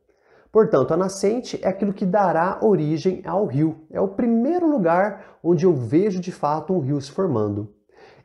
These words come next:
Esse rio vai cortar a bacia inteira, seguindo a linha de talveg, até o exutório, que nós também podemos chamar de foz. Portanto, o rio nasce na nascente e deságua na sua foz.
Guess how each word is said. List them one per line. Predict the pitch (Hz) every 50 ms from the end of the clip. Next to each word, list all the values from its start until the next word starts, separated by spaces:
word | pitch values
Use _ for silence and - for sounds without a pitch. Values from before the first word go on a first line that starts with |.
| - -
Esse | 247 277 277 - 240 180
rio | 139 175 214 214
vai | 175 185 180
cortar | 180 - 185 165 160 - 165 156 156
a |
bacia | 147 147 143 135 - - 156 156 147
inteira, | 147 143 135 - 139 139 156 143 120
seguindo | - - - 151 139 120 131 160 170 160 147
a | 139
linha | 127 120 117 120 117 120
de | 117 -
talveg, | - - 175 180 165 127 127 127 131 156 175 220 254 - - - - - - - - -
até | - 269 269 277 - - 156 147
o | 147 147 151
exutório, | 151 151 - 240 233 - - 175 160 175 190 226
que | 220 - 202
nós | 185 185 190 185 -
também | - 185 160 151 170 202 208
podemos | - 156 143 147 151 156 -
chamar | - 139 131 139 151 156 151 147 131 110
de | 113 151 214 254 240 - _ _
foz. | _ - - - - 120 113 104 - - - - - - _ _ _ _ - - - _ -
Portanto, | 113 117 113 - 147 160 185 196 190 196 208
o | - - 160 165
rio | 127 123 160 160 135 123 117
nasce | 107 107 107 110 127 147 147 - -
na | 175 175 180
nascente | 196 214 214 - - 196 175 180 196 196 - - - 262 254 - _ _ - - - - -
e | 139
deságua | 147 151 190 214 165 120 139 143 160 160 160 175 170
na | 160 139
sua | - - - - 156 170 190 202 196 - - - - _ _
foz. | - 120 110 104 92 - - - -